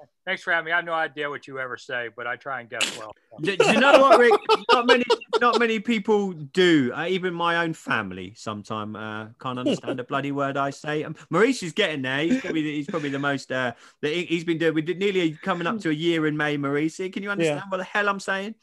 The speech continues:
Speaker 3: Yeah, you sound pretty good to me. I guess I've just been socialized to all the little idiosyncrasies in your, your heavy, uh, British accent. So, but I'm good to go. <laughs>
Speaker 2: Yeah.
Speaker 1: You seem like, the last time I was in London two years ago, I'm in Gatwick trying to figure out the train.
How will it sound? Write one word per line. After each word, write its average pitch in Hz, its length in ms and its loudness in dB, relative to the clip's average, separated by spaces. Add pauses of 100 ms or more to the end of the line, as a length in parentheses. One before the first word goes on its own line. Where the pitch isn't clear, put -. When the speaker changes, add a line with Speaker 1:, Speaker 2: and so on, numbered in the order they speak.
(340)
Speaker 3:
Yeah, 359 180 2
you 349 120 0
sound 269 400 0
pretty 285 200 -6
good 240 240 -6
to 202 80 -6
me. 247 180 -4
I 220 100 -2
guess 220 280 -8
I've 214 140 -6
just 196 140 -12
been 180 140 -8
socialized 185 640 -2
to 180 60 -6
all 180 160 0
the 170 80 -6
little 165 600 -4
idiosyncrasies 175 840 -2
in 156 140 -2
your, 147 340 -2 (320)
your 160 160 -2
heavy, 160 400 -2
uh, 143 340 -4
British 156 320 -6
accent. 156 460 -4
So, 135 140 -8
but 143 80 -6
I'm 196 100 -4
good 208 160 -2
to 170 60 -8
go. 170 300 -6
<laughs> - 360 -14 (160)
Speaker 2:
Yeah. 139 180 -2
Speaker 1:
You 220 140 -4
seem 277 320 -12
like, 233 240 0 (240)
the 180 60 -12
last 262 260 -4
time 254 180 0
I 214 160 2
was 170 180 -12
in 175 200 -8
London 165 420 -8
two 165 100 -14
years 156 300 -6
ago, 135 180 -6
I'm 135 160 -6
in 143 160 -12 (160)
Gatwick 151 400 -4
trying 156 240 -2
to 127 60 -20
figure 147 220 -6
out 139 100 -6
the 120 80 -20
train. 165 400 -8